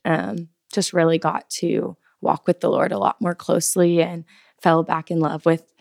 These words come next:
um, sharing the gospel and discipleship. And,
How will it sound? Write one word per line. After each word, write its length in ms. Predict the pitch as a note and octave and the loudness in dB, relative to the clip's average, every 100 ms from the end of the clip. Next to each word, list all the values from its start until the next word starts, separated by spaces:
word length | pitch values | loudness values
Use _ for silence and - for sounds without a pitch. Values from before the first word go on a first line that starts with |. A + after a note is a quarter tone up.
| _ _ - | _ _ -2
um, 380 | F3 D#3+ - F3 | 0 0 -2 -8
sharing 280 | - E3 D#3+ | -2 0 0
the 80 | D#3+ | 0
gospel 520 | - D3+ - E3 E3 | -2 -2 -2 -2 0
and 340 | D#3 E3 D#3+ | -2 -4 -8
discipleship. 920 | - E3+ E3 D3+ E3+ D#3+ F#3 F#3 F3+ _ _ _ _ _ - | -8 -6 -2 -2 -2 -2 0 -2 -4 _ _ _ _ _ -2
And, 600 | E3+ D#3+ D#3 D#3 D#3+ | -2 -2 -4 -8 -10